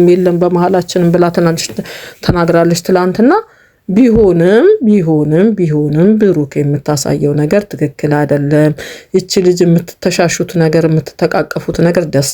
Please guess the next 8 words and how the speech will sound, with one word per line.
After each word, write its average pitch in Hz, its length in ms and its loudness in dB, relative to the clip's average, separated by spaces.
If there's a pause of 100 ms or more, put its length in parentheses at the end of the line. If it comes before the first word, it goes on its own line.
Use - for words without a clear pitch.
አላለኝም። 151 680 0 (540)
እጅ 170 240 0
ለእጅ 175 320 0
ተያይዛችሁ 175 520 0
የምትሄዱት 170 540 -2
ነገር 190 260 0
ደስ 139 260 -8
አላለኝም። 156 580 0